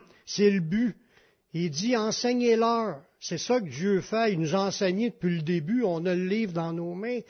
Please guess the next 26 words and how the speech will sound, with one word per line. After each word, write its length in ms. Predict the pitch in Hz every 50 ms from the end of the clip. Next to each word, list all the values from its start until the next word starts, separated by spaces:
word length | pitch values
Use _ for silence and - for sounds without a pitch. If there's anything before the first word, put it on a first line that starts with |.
| - - -
On 120 | - 175 175
fait 200 | - 214 220 208
juste 300 | 214 285 302 277 - -
comme 320 | - 220 226 233 226 196 - - - _
répéter 680 | - 143 151 202 226 226 220 208 185 185 - 247 262 254
ce 120 | - -
qui 160 | - 160 175 180
est 40 |
déjà 400 | 160 165 190 180 160 151 165 160
là. 260 | 156 156 175 175 151 - _ _ _ _ _ _ _ _ _ _ _ _ _ _ _ _ _ _ - - - - - _ - - - _ _ _ _ _ _ 143
Dieu 280 | 117 165 269 320 320
y 80 | 294 262
a 60 | 233
parlé 480 | - - 247 233 220 233 269 294 302 277
à 120 | 233 208
propos 380 | - 202 214 202 - 233 240 233
du 140 | 180 180
Mes-, 340 | 185 202 220 202 196 - - 254
du 160 | 208 135 170 208
Messie 460 | 208 214 208 190 - - 269 285 277
par 340 | - 220 196 165 - - -
plusieurs 680 | - 285 320 330 302 226 196 247 254 254 254 247 226 -
prophètes 600 | - 190 190 196 185 - - 226 233 226 190 170
dans 180 | 156 151 151
l'Ancien 420 | 151 151 151 151 - - 170 160 -
Testament. 640 | - 160 143 - - 156 147 147 160 160 160 151